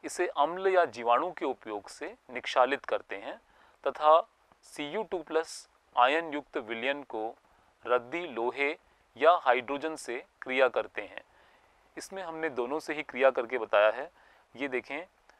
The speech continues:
सी यू टू प्लस जब iron से अभिक्रिया करता है तो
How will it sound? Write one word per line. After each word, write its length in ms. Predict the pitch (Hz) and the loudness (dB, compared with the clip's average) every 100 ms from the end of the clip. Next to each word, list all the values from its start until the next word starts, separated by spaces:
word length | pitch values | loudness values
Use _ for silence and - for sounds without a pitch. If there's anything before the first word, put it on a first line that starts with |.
| _ _ _ _ | _ _ _ _
सी 160 | - 151 | -12 -8
यू 160 | 180 | -8
टू 140 | 175 170 | -6 -6
प्लस 280 | 147 160 139 | 0 0 2
जब 160 | 139 160 | 0 6
iron 340 | 113 120 160 | 6 6 0
से 300 | 165 170 160 170 _ _ _ - | -4 -6 -8 -10 _ _ _ -6
अभिक्रिया 440 | 123 135 143 156 160 | -4 -4 -2 -2 2
करता 360 | 117 - 143 | 0 4 2
है 220 | 139 117 131 _ _ _ | 4 -4 -6 _ _ _
तो 280 | 151 160 160 | -4 -4 -4